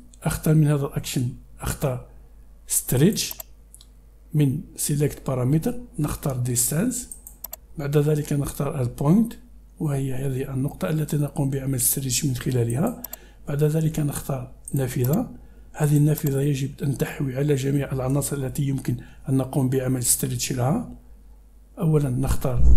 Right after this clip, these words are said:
الوايب أوت، هذا هو، ثم نختار هذا الخط، ثم نختار هذا الخط، يجب أن لا ننساه، كذلك هذا الخط، وهذا الخط،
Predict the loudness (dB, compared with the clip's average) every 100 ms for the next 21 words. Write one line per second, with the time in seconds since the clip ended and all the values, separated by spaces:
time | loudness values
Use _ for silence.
0 | 12 10 8 4 2 0 0 0 -4 -20
1 | -20 -20 -20 -20 -20 -20 -20 -20 -20 -20
2 | -20 -12 -6 -2 0 0 -2 -12 -16 -2
3 | 0 0 -2 -4 -4 -4 -6 -8 -12 -20
4 | -20 -20 -10 -6 -2 -2 -2 -18 -20 -18
5 | -4 0 2 0 -4 -4 -4 -4 -6 -8
6 | -6 -6 -6 -10 -20 -20 -20 -20 -10 -2
7 | -2 -2 -4 -4 -2 -2 0 0 -2 -10
8 | -18 -18 -16 -16 -8 -4 -2 -4 -4 -6
9 | -4 -6 -4 -6 -6 -16 -20 -18 -18 -20
10 | -20 -20 -20 -20 -20 -20 -20 -14 -10 -8
11 | -8 -6 -4 -6 -8